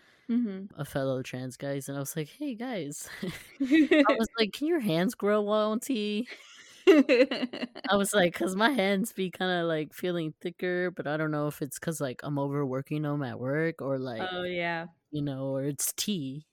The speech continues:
Speaker 2: And they were
Speaker 1: <laughs>
Speaker 2: like, "Um, it could be tea." And then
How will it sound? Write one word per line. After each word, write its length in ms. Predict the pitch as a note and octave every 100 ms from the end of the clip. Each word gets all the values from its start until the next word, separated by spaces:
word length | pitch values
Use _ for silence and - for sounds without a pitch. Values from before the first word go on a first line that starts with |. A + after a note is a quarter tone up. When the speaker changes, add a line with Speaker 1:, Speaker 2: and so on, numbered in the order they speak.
| _
Speaker 2:
And 200 | D3 C#3+
they 140 | C#3 C3+
were 160 | C#3
Speaker 1:
<laughs> 60 | C#3
Speaker 2:
like, 520 | C#3 B2+ B2 - - - _ _ _ _ -
"Um, 380 | C3+ C3 C3
it 140 | C#3 D3
could 240 | F#3 F3
be 300 | D3 C3+ C3 _ _
tea." 560 | - C#3 C3 C3+ C3+ C3+ D3+
And 160 | C#3+
then 300 | B2+ B2+ B2